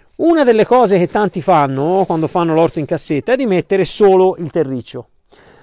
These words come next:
Ora, il problema qual è? Che se il terriccio è buono, ci siamo, funziona, fantastico. Questo fra l'altro è del terriccio molto buono. Ma se è terriccio solo di torba, quindi che è piuttosto povero, diciamo, in minerali quantomeno, quindi è, è, è, è solo, mm,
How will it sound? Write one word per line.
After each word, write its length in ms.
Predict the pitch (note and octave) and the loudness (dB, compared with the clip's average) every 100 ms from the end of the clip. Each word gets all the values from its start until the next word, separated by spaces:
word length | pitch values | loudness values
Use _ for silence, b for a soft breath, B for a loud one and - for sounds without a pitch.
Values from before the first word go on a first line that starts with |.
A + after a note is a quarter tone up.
| b | b
Ora, 280 | - A3 - | 0 2 2
il 120 | - - | -4 -2
problema 340 | A#3 B3+ A#3+ | 0 0 0
qual 160 | G3 F3+ | 2 2
è? 160 | C#3+ | 0
Che 140 | - F3 | -2 -2
se 140 | C4 | 0
il 60 | A#3 | 2
terriccio 600 | A#3 A3 C4 - A3+ - | 2 2 -2 0 0 0
è 100 | D#3 | -4
buono, 640 | C#3 G3+ C4+ A#3 B2+ G#2 _ _ | 2 4 4 2 0 -6 _ _
ci 140 | - | -8
siamo, 400 | D3+ D3+ B2 C3+ | -6 -4 -4 -6
funziona, 560 | C3+ D3+ - C3 D3+ D#3+ | -8 -10 -8 -6 -6 -6
fantastico. 680 | C#3 B2 A#2+ A2 - A2 A#2+ | -10 -10 -12 -12 -14 -14 -6
Questo 240 | - E3+ | -4 -2
fra 120 | D3 D#3 | 0 0
l'altro 200 | E3 D#3+ | 2 0
è 40 | |
del 100 | C#3+ | -2
terriccio 320 | C#3+ C#3 - | -2 -4 -4
molto 240 | C3 B2+ B2+ | -8 -6 -8
buono. 260 | A2+ A2+ b b b b b | -8 -10 b b b b b
Ma 140 | - F3+ | -6 -4
se 200 | - C4+ | 0 0
è 80 | C4 | 4
terriccio 500 | B3 G#3+ B3 - E3+ | 2 2 -2 -2 -4
solo 240 | A3 A3+ | 2 2
di 140 | F3 | 0
torba, 560 | C#3+ E3 B2 B2+ C3+ E3+ _ _ _ b b b b - | 0 0 0 0 -2 -2 _ _ _ b b b b -6
quindi 220 | F#3+ F#3+ | -4 -2
che 560 | - F3+ F#3 F#3 F#3+ F#3 | 0 4 6 6 6 4
è 40 | |
piuttosto 600 | - F3 G#3+ F#3+ - F#3 _ | 0 -4 -2 -2 -2 -4 _
povero, 540 | G#3 G#3 A3 G#3+ G#3+ | 2 4 4 4 4
diciamo, 420 | G3 - G3+ F#3+ F#3 | 2 -2 -4 -2 -2
in 100 | E3+ | -2
minerali 600 | F3 E3+ F3+ E3+ D3+ C#3 | 0 0 0 0 -2 -4
quantomeno, 580 | C#3+ C#3 C#3+ C#3+ C#3 | -8 -8 -8 -8 -8
quindi 240 | C3+ E3 D#3+ | -8 -6 -4
è, 180 | D#3 E3 | -4 -6
è, 320 | D#3 D#3 - | -6 -8 -8
è, 220 | D#3+ D3+ | -8 -8
è 60 | D3+ | -10
solo, 720 | - F3 E3+ E3 D#3+ D#3 D3+ | -10 -6 -2 -2 0 0 -2
mm, 240 | D3 C#3+ | -4 -8